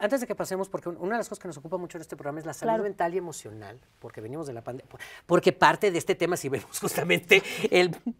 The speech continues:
Speaker 1: tuit de Poli Samson, pues es que la salud mental es importante. Deyanira Morán, nuestra querida amiga de Prisma
Speaker 2: Mm.
Speaker 1: R U de Radio unam, nos manda saludos por nuestra invitada, Shaggy Torres,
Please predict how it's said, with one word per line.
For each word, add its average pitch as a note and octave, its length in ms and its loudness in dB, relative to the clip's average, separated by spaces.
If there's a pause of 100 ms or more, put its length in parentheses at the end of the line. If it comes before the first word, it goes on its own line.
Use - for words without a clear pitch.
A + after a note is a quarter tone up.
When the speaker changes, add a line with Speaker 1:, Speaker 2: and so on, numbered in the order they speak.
(200)
Speaker 1:
tuit F#3+ 280 6
de E3+ 140 4
Poli D3+ 300 2
Samson, G3+ 520 4
pues C#3+ 180 -6
es C#3+ 120 -8
que F#3 100 0
la D3 140 0
salud B2+ 240 -8
mental D3 220 -6
es C#3 80 -8
importante. A3 420 2
Deyanira C4 380 4
Morán, C#4 320 2
nuestra B3 200 -4
querida A3+ 280 0
amiga A3 340 4 (240)
de G3 80 -2
Prisma G#3+ 300 -2
Speaker 2:
Mm. G#3 80 0
Speaker 1:
R G3+ 80 4
U G3 120 4
de F#3+ 200 0
Radio E3 220 -4
unam, F3+ 220 -4
nos D#3+ 120 -8
manda D#3+ 240 -6
saludos G#3 420 0
por D#3+ 120 -8
nuestra D#3 180 -10
invitada, E3 340 0
Shaggy F#3+ 280 -2
Torres, G#3 420 4